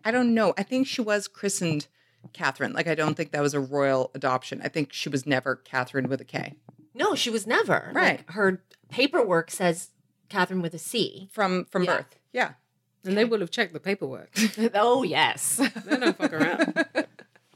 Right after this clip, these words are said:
Speaker 1: You were going to ask about, uh, about Harry and Meghan, uh, in that regard.
Speaker 2: I, so, as a Brit.
Speaker 3: Yes, official Brit.
Speaker 2: How do you feel? So there's, there is,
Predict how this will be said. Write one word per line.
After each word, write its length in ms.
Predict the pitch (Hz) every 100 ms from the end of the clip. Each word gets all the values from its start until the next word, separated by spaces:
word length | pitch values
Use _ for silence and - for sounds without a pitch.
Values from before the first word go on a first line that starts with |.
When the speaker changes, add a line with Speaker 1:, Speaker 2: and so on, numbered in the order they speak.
| _ - - -
Speaker 1:
You 160 | - 202
were 120 | 240
going 180 | 233 214
to 60 | 208
ask 300 | 202 - 208
about, 480 | 190 175 - - 190
uh, 440 | 180 170 165 165 - - _ _ -
about 300 | 175 156 156
Harry 300 | 165 156 151
and 160 | 147
Meghan, 400 | 147 143 147 147 - - - -
uh, 180 | 151 147
in 100 | 156
that 160 | 151 160
regard. 320 | 220 247 - _ _ _
Speaker 2:
I, 260 | - 349 247 185 _ -
so, 460 | - 277 170 180 _ _ -
as 260 | 277 370
a 80 | 427 320
Brit. 540 | 170 165 - - - - _ _ -
Speaker 3:
Yes, 480 | 185 135 - - _
official 540 | - - _ 240 - 233
Brit. 420 | 170 156 - - 170
Speaker 2:
How 380 | 170 285 381
do 100 | 440 480 427
you 280 | 285 269 269
feel? 680 | - - 175 147 120 - -
So 160 | -
there's, 300 | 240 294 302 - _ _ - - _
there 300 | 233 269 277
is, 240 | 302 254